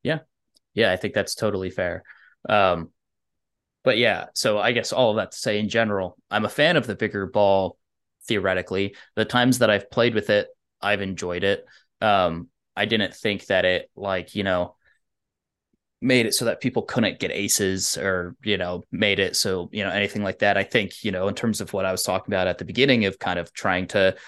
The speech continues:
switch that balance, uh, a little bit into defenses maybe a little more possible, uh, relative to serving in order to get breaks. Um, it kind of achieves some of that. Um, but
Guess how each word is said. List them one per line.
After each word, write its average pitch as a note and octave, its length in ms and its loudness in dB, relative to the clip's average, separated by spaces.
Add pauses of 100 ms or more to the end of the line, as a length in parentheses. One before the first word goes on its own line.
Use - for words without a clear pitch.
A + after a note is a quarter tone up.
(220)
switch - 480 -2
that - 260 -2
balance, B2+ 580 0
uh, G2 360 0
a G2 80 0
little G2+ 220 0
bit G2+ 280 -2
into F#2 640 -2
defenses F2+ 560 -6
maybe F#2 300 -2
a G2+ 40 2
little D3 240 0
more C3 160 2
possible, A2+ 800 0
uh, F2+ 420 0
relative F#2+ 520 -2
to F2 120 -8
serving A#2+ 640 2
in - 100 -10
order F2+ 220 0
to - 120 -10
get E2 180 -12
breaks. C3 460 2 (300)
Um, F#2+ 440 2
it A2+ 160 -6
kind A#2 260 2
of F#2 60 2
achieves - 880 -4
some A#2+ 300 2
of G2 120 0
that. F2 300 -2 (440)
Um, F#2 540 2 (1080)
but A2 360 4